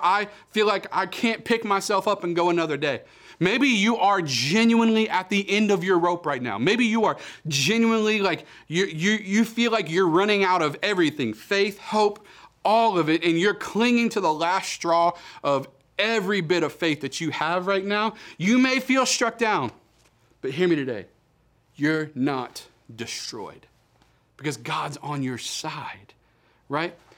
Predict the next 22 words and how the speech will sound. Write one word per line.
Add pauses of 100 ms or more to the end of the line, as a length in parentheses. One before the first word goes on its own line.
(160)
And
so
though
the
enemy (720)
is
looking
to
the
disciples
and
Jesus
is
warning
them, (280)
he's
set
out,
he's
gonna
sift
you.